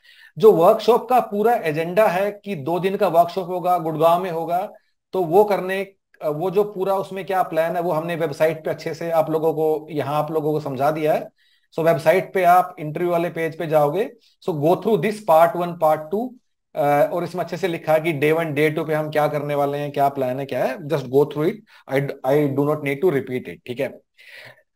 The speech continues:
अ, कुछ लोग हमारे पास ऐसे भी आए हैं कि मैं, अ, मैं फिजिकल, मैं वर्कशॉप में नहीं आ सकता, तो मैं इसको ऑनलाइन करना चाहता हूँ।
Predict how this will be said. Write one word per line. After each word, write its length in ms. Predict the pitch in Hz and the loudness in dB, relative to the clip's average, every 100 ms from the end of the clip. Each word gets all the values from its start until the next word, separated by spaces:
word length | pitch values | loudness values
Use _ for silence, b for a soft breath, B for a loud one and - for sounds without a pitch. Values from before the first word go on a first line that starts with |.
| _ - | _ 6
अ, 360 | 196 202 202 | 8 10 8
कुछ 180 | 202 202 | 2 2
लोग 160 | 240 208 | 6 6
हमारे 200 | 208 208 | 6 6
पास 200 | 208 180 | 4 -2
ऐसे 220 | 165 214 | 0 2
भी 140 | 208 | 4
आए 220 | 202 190 196 | 2 2 -4
हैं 120 | 190 | -6
कि 320 | 202 202 202 | -8 -6 -6
मैं, 720 | 175 175 180 180 180 175 170 - _ _ - | -4 -2 -2 -2 -2 -2 -4 -6 _ _ -2
अ, 80 | 151 151 151 147 147 143 143 139 143 143 156 | 4 4 4 2 2 0 0 0 -2 -4 -2
मैं 160 | 175 | 0
फिजिकल, 580 | 175 165 175 175 196 196 | 0 -2 -4 0 2 2
मैं 360 | 170 170 170 170 | 0 -4 -2 2
वर्कशॉप 480 | 156 160 - 170 | 4 2 0 -6
में 100 | 170 | -4
नहीं 180 | 151 156 | -4 0
आ 120 | 170 | 2
सकता, 360 | 156 151 165 170 | 2 -2 -2 -2
तो 140 | 165 | -2
मैं 100 | 156 | -8
इसको 220 | 151 - 151 | -8 -8 -4
ऑनलाइन 380 | 151 156 175 | 0 2 2
करना 260 | 170 160 170 | 2 0 0
चाहता 280 | 165 - 156 | 0 0 2
हूँ। 280 | 156 160 | 0 -2